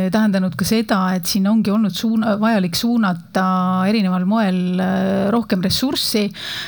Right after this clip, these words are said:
Äh, see on tähendanud ka seda, et põllule on tulnud ka uusi tegijaid, eks ole, avalikule rahale on alati konkurents, et see kadalip paraku nagu, paraku avaliku raha kasutamise juurde, äh, kipub jääma.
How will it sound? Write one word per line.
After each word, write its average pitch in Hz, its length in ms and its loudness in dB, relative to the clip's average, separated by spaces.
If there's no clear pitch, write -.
Äh, 185 320 2
see 202 140 2
on 196 100 2
tähendanud 190 400 2
ka 190 80 -2
seda, 220 380 2
et 170 100 -2
põllule 220 320 2
on 180 140 0
tulnud 196 260 0
ka 185 400 0
uusi 220 240 0
tegijaid, 190 600 0
eks - 180 -4
ole, 196 140 2
avalikule 185 480 0
rahale 196 240 2
on 185 100 0
alati 208 240 0
konkurents, 208 680 0
et - 100 0
see 220 80 2
kadalip 202 480 2
paraku 214 480 0
nagu, 185 300 -2
paraku 214 400 2
avaliku 208 480 0
raha 208 160 2
kasutamise 208 480 0
juurde, 208 320 0
äh, 190 160 2
kipub 214 320 0
jääma. 214 460 2